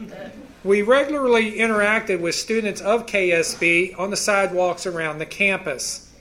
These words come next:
However, my parents thought I was nuts moving into the Clifton neighborhood.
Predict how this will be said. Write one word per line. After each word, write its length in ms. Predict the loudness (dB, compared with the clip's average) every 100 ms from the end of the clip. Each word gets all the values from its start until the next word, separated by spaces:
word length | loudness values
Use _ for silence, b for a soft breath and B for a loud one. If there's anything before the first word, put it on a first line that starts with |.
| B B B B
However, 640 | 0 4 6 6 4 0 -2
my 180 | -2 -2
parents 480 | 0 0 0 0 0
thought 280 | 4 4
I 100 | 4
was 280 | 2 0 -2
nuts 600 | -2 2 2 0 -2 -4
moving 320 | 4 4 4
into 240 | 0 0 -2
the 80 | -2
Clifton 420 | 0 -2 -2 0
neighborhood. 680 | 2 2 0 0 -2 -4